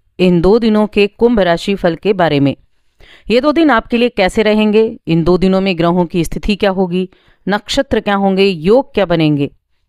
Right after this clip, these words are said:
और किस तरह के परिवर्तन आपको अपनी दिनचर्या में देखने को मिलेंगे, जानेंगे सब कुछ विस्तार से। इसीलिए वीडियो को लास्ट तक ज़रूर देखें और चैनल पर पहली बार आए हैं तो सब्सक्राइब करके जुड़ जाएं हमारे चैनल के साथ।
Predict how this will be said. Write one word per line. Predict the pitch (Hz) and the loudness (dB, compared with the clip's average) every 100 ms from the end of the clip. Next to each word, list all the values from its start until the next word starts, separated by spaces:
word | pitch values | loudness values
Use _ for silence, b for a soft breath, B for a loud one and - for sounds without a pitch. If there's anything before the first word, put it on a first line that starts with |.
| _ | _
और | 180 | -6
किस | 185 247 - | -2 -4 -2
तरह | 226 208 240 | -4 -2 -2
के | 233 | -2
परिवर्तन | 196 180 180 185 196 | -2 -2 -2 -2 -2
आपको | 170 160 196 | -2 -2 -2
अपनी | 190 185 - 214 220 | -2 -2 -2 0 0
दिनचर्या | 180 170 165 165 | 0 -2 -2 0
में | 160 220 165 | 0 -2 -2
देखने | 160 - 147 | -2 0 -2
को | 143 | -2
मिलेंगे, | 143 135 127 131 - _ _ b b b b | -4 -2 -4 -6 -10 _ _ b b b b
जानेंगे | 170 240 285 302 | -4 -2 0 0
सब | - 240 - | 0 -4 -2
कुछ | 247 233 | -2 -2
विस्तार | 180 175 175 151 | -2 -2 -2 -4
से। | - 139 - _ _ - | -4 -10 -12 _ _ -6
इसीलिए | - 254 233 | -2 0 0
वीडियो | 180 185 214 | 0 2 0
को | 226 | 0
लास्ट | 175 160 - | 0 -2 -2
तक | 214 | -6
ज़रूर | 190 156 151 | -2 -2 -2
देखें | 143 139 - 117 _ _ _ _ - | -2 -4 -6 -14 _ _ _ _ -14
और | |
चैनल | - 202 196 | -8 -4 -4
पर | 196 | -4
पहली | 175 175 175 | -2 -2 -2
बार | 151 175 202 | -2 0 0
आए | 180 | 0
हैं | 180 247 - | -2 -2 -4
तो | 160 | -8
सब्सक्राइब | - 156 - 156 160 | -6 -6 -2 -4 -2
करके | 165 147 233 | -4 -2 -4
जुड़ | 165 143 | -2 -2
जाएं | 139 147 | 0 -2
हमारे | 214 151 151 147 | -2 -2 -2 0
चैनल | 190 160 139 139 | -2 -2 -4 -4
के | 226 | -8
साथ। | - 127 - | -4 -6 -8